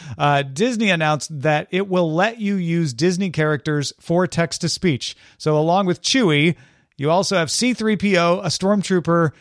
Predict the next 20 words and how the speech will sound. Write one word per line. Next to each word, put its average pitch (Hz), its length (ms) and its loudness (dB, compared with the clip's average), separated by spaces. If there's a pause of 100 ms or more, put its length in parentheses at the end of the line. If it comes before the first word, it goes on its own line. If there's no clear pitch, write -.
(180)
and 247 320 0 (100)
non-Star 185 640 2
Wars 123 240 -2
Disney 123 320 -4
characters 110 480 -8
like 131 160 -4
Stitch - 460 -2
from 139 180 -4
Lilo 147 340 0
and 131 120 -2
Stitch 147 360 0
or 127 200 -2
Rocket 131 320 0
Raccoon 139 500 0
from, 120 320 -4
uh, 127 300 -2
Guardians 123 400 0
of 127 40 -2
the 117 80 -2
Galaxy. 127 540 2